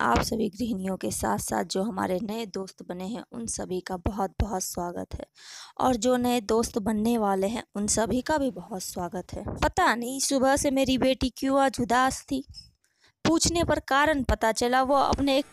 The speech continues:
टॉप को लेके परेशान थी। मैंने पूछा, "भाई क्या बात है, इस टॉप में क्या खराबी है?"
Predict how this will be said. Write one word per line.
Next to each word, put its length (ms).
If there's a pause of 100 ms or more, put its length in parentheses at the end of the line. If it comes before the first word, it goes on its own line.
(120)
टॉप 260
को 140
लेके 280
परेशान 560
थी। 220 (760)
मैंने 200
पूछा, 320
"भाई 140
क्या 260
बात 260
है, 80
इस 200
टॉप 160 (100)
में 120
क्या 160
खराबी 480
है?" 120